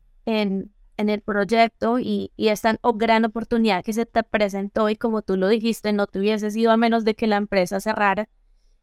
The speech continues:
y, y este, eh, proyecto llegó a tu vida y, pues, tu equipo sigue para ese gran crecimiento.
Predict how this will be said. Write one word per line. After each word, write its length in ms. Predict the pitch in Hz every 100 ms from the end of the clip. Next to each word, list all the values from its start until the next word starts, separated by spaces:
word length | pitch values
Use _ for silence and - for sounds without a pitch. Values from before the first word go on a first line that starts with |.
| _ -
y, 580 | 220 220 208 202 190 -
y 140 | 214
este, 600 | 208 202 - 214 220 220 -
eh, 420 | 220 202 190 190 - _
proyecto 580 | - 220 202 214 196 214
llegó 220 | 208 220 202
a 80 |
tu 160 | - 202
vida 380 | 208 208 214 233 -
y, 240 | 214 196 -
pues, 360 | 196 190 - _ _ _ _ _ _ _ _ _
tu 100 | 214
equipo 580 | 190 - - - 202 214 - _ _
sigue 300 | - 226 214
para 200 | 214 202
ese 160 | 196
gran 180 | 196 190
crecimiento. 680 | 202 196 - 180 170 -